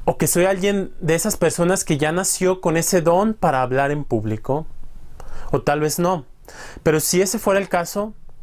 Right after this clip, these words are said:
quiero que sepas que conforme me vayas conociendo un poco más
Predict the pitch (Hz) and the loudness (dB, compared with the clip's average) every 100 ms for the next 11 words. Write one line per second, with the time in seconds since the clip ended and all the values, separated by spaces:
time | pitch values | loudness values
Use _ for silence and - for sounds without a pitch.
0 | - - - - 170 180 156 160 - 117 | -14 -14 -10 0 0 2 2 2 0 -4
1 | 107 - - - - - - - - 131 | -4 -14 -18 -20 -18 -18 -16 -16 -2 -2
2 | 143 135 143 143 139 139 147 202 214 - | 0 0 2 2 2 4 4 4 2 0
3 | 170 160 147 - 165 165 156 151 170 - | 0 0 0 2 2 4 2 2 -2 0
4 | 165 127 104 - - | -2 0 -2 -4 -6